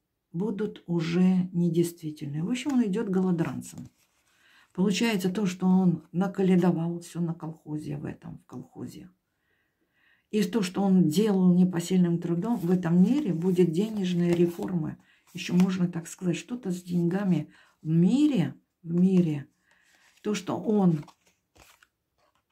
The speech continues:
думал, что это ему на старость лет внукам и правнукам, все пойдет прахом. Вот такая у него удача в жизни. Вот,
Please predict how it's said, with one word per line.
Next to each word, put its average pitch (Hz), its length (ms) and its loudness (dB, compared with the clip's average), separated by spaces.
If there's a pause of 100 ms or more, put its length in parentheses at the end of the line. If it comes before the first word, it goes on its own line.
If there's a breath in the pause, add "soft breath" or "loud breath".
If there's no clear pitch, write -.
думал, 190 420 4
что 190 180 -4
это 185 320 2
ему 170 240 2
на 165 160 0
старость 170 560 -4
лет 170 220 -6
внукам 156 520 -2
и - 40 -10
правнукам, 208 640 -6 (460)
все - 280 -10
пойдет 160 560 -6
прахом. - 520 -16 (580)
Вот 240 180 -10
такая 262 360 -6
у 233 80 2
него 208 260 -6
удача 190 520 -4
в 165 60 -8
жизни. 160 540 -8 (1800 soft breath)
Вот, 208 180 -10